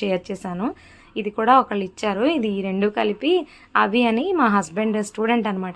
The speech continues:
తను. So, తన గురించి నేను లాస్ట్ టైమ్ వీడియోలో కూడా షేర్ చేశాను. మీలో ఎంతమందికి గుర్తుందో లేదో నాకు తెలియదు కానీ, so, తనైతే ఈ ఇయర్ కూడా వాళ్ళ పేరెంట్స్‌తో పాటుగా కలిసి వచ్చి సర్ప్రైజ్గా మాకు గిఫ్ట్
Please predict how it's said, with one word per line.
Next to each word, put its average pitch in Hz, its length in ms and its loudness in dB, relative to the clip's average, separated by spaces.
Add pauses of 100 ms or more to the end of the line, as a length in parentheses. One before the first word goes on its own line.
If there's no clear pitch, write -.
(120)
తను. 190 200 -4 (520)
So, 233 60 0 (120)
తన 220 100 2 (100)
గురించి 208 240 0
నేను 208 180 0
లాస్ట్ 185 240 -4
టైమ్ 208 200 -2
వీడియోలో 196 300 2
కూడా 196 180 -4
షేర్ 185 280 -4
చేశాను. 202 360 -4
మీలో 202 240 0
ఎంతమందికి 196 460 0
గుర్తుందో 196 440 -4
లేదో 196 220 0
నాకు 190 160 -6
తెలియదు 180 320 -6
కానీ, 196 200 -2 (400)
so, 233 80 -2 (120)
తనైతే 226 420 0 (260)
ఈ 233 40 0 (120)
ఇయర్ 226 180 4 (100)
కూడా 220 180 4 (180)
వాళ్ళ 214 160 4 (100)
పేరెంట్స్‌తో 226 520 2 (100)
పాటుగా 220 360 -2 (100)
కలిసి 202 260 -4
వచ్చి 302 180 -4 (100)
సర్ప్రైజ్గా 226 600 0
మాకు 262 260 2
గిఫ్ట్ 233 200 -4